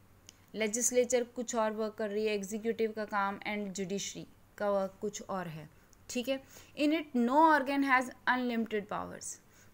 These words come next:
किसी के पास भी अनलिमिटेड पावर्स नहीं है। एग्जीक्यूटिव जि-, लेजिस्लेचर को देख रहा है, लेजिस्लेचर एग्जीक्यूटिव्स के साथ काम कर रही है,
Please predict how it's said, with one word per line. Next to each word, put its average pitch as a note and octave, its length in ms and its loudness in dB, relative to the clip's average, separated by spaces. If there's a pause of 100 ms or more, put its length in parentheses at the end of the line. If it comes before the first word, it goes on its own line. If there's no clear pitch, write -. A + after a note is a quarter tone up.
(140)
किसी C#4+ 260 0
के E4 140 -2
पास C#4 320 6
भी C#4 140 2
अनलिमिटेड B3 640 0
पावर्स G#3 420 0
नहीं A3+ 200 0
है। E3+ 120 -6 (840)
एग्जीक्यूटिव C4+ 720 0
जि-, A3+ 300 -2
लेजिस्लेचर A#3 760 0
को C4+ 140 2
देख B3+ 240 0
रहा B3+ 140 0
है, C4+ 80 -2 (280)
लेजिस्लेचर C4+ 720 2
एग्जीक्यूटिव्स A#3 680 0
के B3+ 120 -2
साथ A#3 220 6
काम B3 360 0
कर B3 140 -2
रही A#3+ 240 0
है, B3 140 0